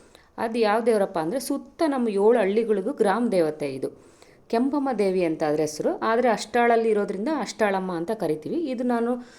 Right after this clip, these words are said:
ನಾನು ನಿಮಗೆ ತೋರಿಸ್ತಾ ಇರೋದು ದೊಡ್ಡದಾಗಿರೋದು ದೊಡ್ಡಮ್ಮ ಅಂತ. ಈ ಅಷ್ಟಾಳಮ್ಮನ ಜಾತ್ರೆ ಆಗಿರ್ಬೋದು, ಯಾವುದನ್ನೇ ನಡೆಸೋದಕ್ಕೂ ಈ ದೊಡ್ಡಮ್ಮ ಪರ್ಮಿಷನ್ ಅಂದ್ರೆ ಹೂವು ಕೇಳ್ತಾರಂತೆ, ಅದು ಪರ್ಮಿಷನ್ ಕೊಟ್ರೇನೆ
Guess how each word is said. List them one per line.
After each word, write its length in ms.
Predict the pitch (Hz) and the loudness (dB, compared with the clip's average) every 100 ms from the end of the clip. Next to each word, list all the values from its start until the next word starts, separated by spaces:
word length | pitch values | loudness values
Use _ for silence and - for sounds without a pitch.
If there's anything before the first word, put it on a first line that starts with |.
| - 233 | -10 -4
ನಾನು 180 | 226 | -2
ನಿಮಗೆ 200 | 233 220 | 0 -2
ತೋರಿಸ್ತಾ 400 | 220 214 220 220 | 0 2 2 0
ಇರೋದು 300 | 208 214 214 | -2 -2 -2
ದೊಡ್ಡದಾಗಿರೋದು 640 | 185 170 190 196 185 311 220 | -2 -2 -2 0 0 0 2
ದೊಡ್ಡಮ್ಮ 420 | 196 180 233 175 143 | 4 4 2 0 -4
ಅಂತ. 140 | 135 135 - - - - - _ 233 | -8 -10 -12 -20 -20 -20 -20 _ 0
ಈ 40 | |
ಅಷ್ಟಾಳಮ್ಮನ 520 | 233 190 240 233 226 226 | 0 0 -2 -2 -2 -2
ಜಾತ್ರೆ 380 | 180 165 190 214 | 0 0 0 -2
ಆಗಿರ್ಬೋದು, 380 | 196 190 180 185 | -2 -2 -2 -2
ಯಾವುದನ್ನೇ 640 | 190 170 165 202 226 233 240 | 0 0 2 2 0 0 0
ನಡೆಸೋದಕ್ಕೂ 560 | 190 170 190 156 277 269 | -2 -2 -2 -2 -2 -6
ಈ 120 | 226 | 0
ದೊಡ್ಡಮ್ಮ 420 | 185 165 208 220 254 | 2 2 0 -4 -4
ಪರ್ಮಿಷನ್ 580 | 208 180 202 208 175 - - | -2 -2 -4 -2 -2 -4 -8
ಅಂದ್ರೆ 200 | 196 262 415 - - - | -6 -4 -6 -8 -14 0
ಹೂವು 200 | 226 254 240 | 4 4 4
ಕೇಳ್ತಾರಂತೆ, 500 | 175 170 151 151 160 | 0 0 -4 -6 -6
ಅದು 260 | 160 190 | -2 0
ಪರ್ಮಿಷನ್ 480 | 233 190 185 214 202 | 0 0 -2 -6 -6
ಕೊಟ್ರೇನೆ 520 | 202 202 - 262 247 | -2 -2 0 2 2